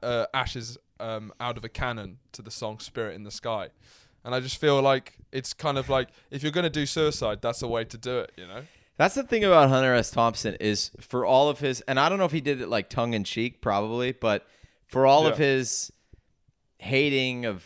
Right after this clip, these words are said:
Speaker 2: well, not hating. I mean, he was, I think he loved America and capitalism, but he went out in such a dictatorial, <laughs> like, emperor style way. Like, he has that monument
Speaker 1: <laughs>
Speaker 2: built to him. He had Johnny Depp
Speaker 1: Really?
Speaker 2: firing him out of a cannon,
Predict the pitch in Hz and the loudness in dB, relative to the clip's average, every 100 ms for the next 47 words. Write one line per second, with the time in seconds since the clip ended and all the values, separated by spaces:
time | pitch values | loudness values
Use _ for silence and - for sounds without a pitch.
0 | - 165 202 208 247 92 135 113 92 98 | -12 2 4 4 2 4 2 2 0 -2
1 | 98 95 117 117 104 104 - _ _ _ | -2 -2 -2 -4 -4 -10 -14 _ _ _
2 | _ - - 143 139 120 120 131 117 110 | _ -18 -8 -4 0 4 8 8 8 2
3 | 107 101 95 101 87 87 98 90 92 85 | 2 2 2 -2 -4 -2 -2 -2 -8 -8
4 | 92 110 - - - - 220 247 190 180 | -2 -2 -2 -10 -14 -4 -2 0 2 4
5 | 170 170 131 104 - - 120 113 - 139 | 4 4 4 2 -4 -6 -4 -2 2 2
6 | - 135 123 101 - 135 147 127 127 120 | 2 0 0 -2 -2 -2 -2 -4 0 2
7 | 131 120 101 92 87 _ _ _ _ 104 | 2 2 0 -2 -6 _ _ _ _ 0
8 | 113 147 110 - - _ - _ 123 151 | 4 4 2 -4 -8 _ -20 _ 2 2
9 | 139 123 120 104 - 120 113 101 120 101 | 0 0 2 0 0 2 2 2 2 2
10 | 101 - 127 123 120 113 104 98 107 120 | 0 -2 0 0 0 -2 2 2 2 0
11 | 120 120 185 110 113 - 123 117 117 113 | -2 -2 -2 0 0 -2 -2 0 -2 -6
12 | _ _ _ _ - 135 117 - 113 117 | _ _ _ _ -6 -4 -4 0 2 2
13 | 110 208 302 180 117 110 113 113 113 110 | 4 4 8 6 6 4 4 2 0 0
14 | 107 98 - 101 101 107 | 0 -2 -2 0 0 0